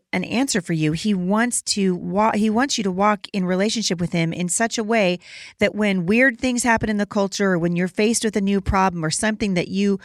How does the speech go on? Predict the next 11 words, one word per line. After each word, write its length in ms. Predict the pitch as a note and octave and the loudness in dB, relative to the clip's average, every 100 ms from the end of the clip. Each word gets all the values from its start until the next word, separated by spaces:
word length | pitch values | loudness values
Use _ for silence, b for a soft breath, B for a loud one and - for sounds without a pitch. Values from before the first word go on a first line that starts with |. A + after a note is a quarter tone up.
| B B | B B
weren't 320 | F3 A3+ C4 | 0 2 2
really 220 | - A#3+ G#3+ | 0 2 2
sure, 680 | - - G#3 G#3+ A#3 C4 - | 2 2 2 4 2 0 -2
uh, 200 | F3+ E3 | 0 0
how 240 | E3 G3 | 0 0
to 80 | G#3 | 2
respond 480 | F3 E3+ A3+ C4 F4 | 0 -2 0 0 0
to, 280 | - D3+ E3 B B B - | 0 0 0 B B B -2
God 280 | G3 G#3 A3+ | 2 2 2
has 180 | A3 | 0
an 120 | G#3+ | -2